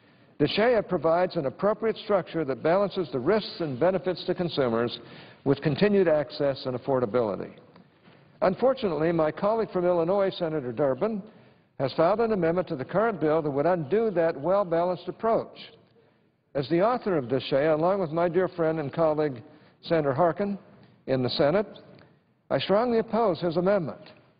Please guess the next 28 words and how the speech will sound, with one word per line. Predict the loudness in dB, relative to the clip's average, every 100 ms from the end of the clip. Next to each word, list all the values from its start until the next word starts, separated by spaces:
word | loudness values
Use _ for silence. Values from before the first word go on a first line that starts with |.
| _ _
It | 0 0
would | 2 2 2
require | 0 -4 0 2 2 0
facilities | -4 -6 -2 0 2 0 -2
engaged | -4 -2 2 2 0 -2
in | -4
the |
manufacturing, | -2 0 2 0 2 0 0 -4 -4 -4 -8 -20 -20 -8
processing, | 2 2 2 0 0 -2 -4
packing, | 0 0 2 0 0
or | -2
holding | 0 2 2 0 0
of | 0
dietary | 2 2 2 0 -2
supplements | 0 0 0 -2 -4 -4 -12 -20 -20 -20 -12 -2
to |
register | 2 2 2 -4 -2 0
with | -2
the | 0 0
F | 0
D | 0 2
A, | 2 2 -2 -8 -20 -20 _ _
provide | 0 2 2 0
a |
description | -2 -4 -4 -4 -2 -2
with | -2 0
a |
list | 0 2 2 0 -10